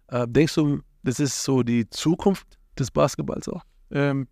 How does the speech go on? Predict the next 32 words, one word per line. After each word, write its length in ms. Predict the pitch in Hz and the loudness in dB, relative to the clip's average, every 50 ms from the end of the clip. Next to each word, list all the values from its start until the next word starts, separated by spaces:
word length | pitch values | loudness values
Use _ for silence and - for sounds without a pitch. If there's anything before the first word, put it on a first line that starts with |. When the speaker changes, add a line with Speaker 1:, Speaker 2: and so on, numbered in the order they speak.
| _ | _
Speaker 2:
kann 140 | - 175 190 | 4 4 4
ich 100 | 190 - | 4 4
mir 120 | 202 170 | 0 0
vorstellen. 580 | - - 175 185 190 - - 202 196 208 233 226 | 0 2 2 2 2 2 2 0 2 2 2 0
Problem 440 | - - 139 117 135 143 170 185 208 | 0 -2 -2 0 2 2 4 4 2
ist 140 | 202 - - | 2 2 0
aber, 360 | - 175 180 196 202 202 196 | 2 2 2 2 2 2 0
du 100 | 165 147 | 0 -2
brauchst 460 | - - 131 143 160 151 - - - | -2 0 2 2 2 2 -2 -6 -8
drei 320 | - - 131 127 135 151 156 | -4 0 2 4 4 4 2
Tage, 540 | - - - 131 127 139 151 180 180 - - | 0 -2 -4 -2 -2 0 0 0 0 0 0
um 160 | 131 127 123 | -2 -2 0
diesen, 440 | 139 139 147 - - 156 147 143 - | 0 -2 -2 0 0 0 0 0 0
zwei, 200 | - - 127 127 | 0 2 2 2
drei 180 | - - 127 127 | 2 2 0 0
Tage, 380 | - 135 131 143 147 151 - | 0 0 0 0 0 0 0
um 140 | - 131 127 | 0 0 2
den 280 | 131 127 127 127 123 120 - _ _ _ | 2 2 2 2 0 -2 -6 _ _ _
Speaker 1:
Noch 300 | - 139 147 120 - 143 | -2 0 0 0 0 -2
wahrscheinlich, 480 | 127 110 - 120 120 117 113 110 - - | -2 -2 0 0 -2 -2 -2 -4 -4 -2
da 180 | 123 120 117 | 0 2 2
arbeiten 280 | 110 120 123 127 135 135 | 2 2 2 2 2 2
Speaker 2:
Noch? 40 | 131 | 2
Speaker 1:
die 120 | 131 135 | 2 2
wahrscheinlich 440 | 131 127 - - 135 139 127 113 139 | 2 2 2 2 2 2 2 2 2
auch 140 | 143 139 131 | 2 2 0
Speaker 2:
Arbeiten 80 | 123 | -2
Speaker 1:
dran, 100 | 127 113 | -2 -2
Speaker 2:
die 80 | 123 120 | 0 0
Speaker 1:
ne? 60 | 135 | -2
Speaker 2:
auch 60 | 156 | -2
dran. 280 | - - 160 156 180 | -6 -6 -6 -6 -6